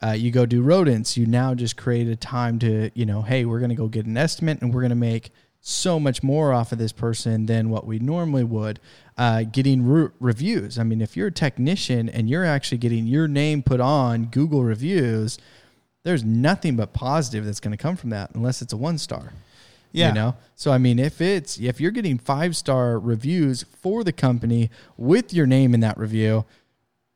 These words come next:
Speaker 1: that's just looking even better for you. So turn that call back, and you're already on a personal level with these people 'cause you're in their house. You're dealing
Speaker 2: Oh,
Speaker 1: with
Speaker 2: yeah.
Speaker 1: them directly.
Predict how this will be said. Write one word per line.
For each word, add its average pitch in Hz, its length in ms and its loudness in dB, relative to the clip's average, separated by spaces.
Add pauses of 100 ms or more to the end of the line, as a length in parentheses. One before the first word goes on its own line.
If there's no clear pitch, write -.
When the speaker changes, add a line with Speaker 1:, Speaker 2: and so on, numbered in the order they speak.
(380)
Speaker 1:
that's 170 340 -2
just 165 260 2
looking 135 340 2
even 107 300 0 (100)
better 139 260 4
for 113 160 -8
you. 98 260 -6
So - 200 -4
turn 208 320 -2
that 170 180 -2
call 165 280 0
back, 113 320 0
and 220 220 0
you're 175 100 2
already 139 180 2
on 127 140 2
a 110 40 0
personal 123 420 -2
level 139 260 0
with 123 100 0
these 117 160 -10
people 117 320 -8
'cause 147 180 -4
you're 160 120 -4
in 180 160 -2
their 165 160 0
house. - 500 -6
You're 127 120 -6
dealing 160 300 0
Speaker 2:
Oh, - 40 0
Speaker 1:
with 247 80 2
Speaker 2:
yeah. 185 120 2
Speaker 1:
them 147 120 2
directly. 123 500 -2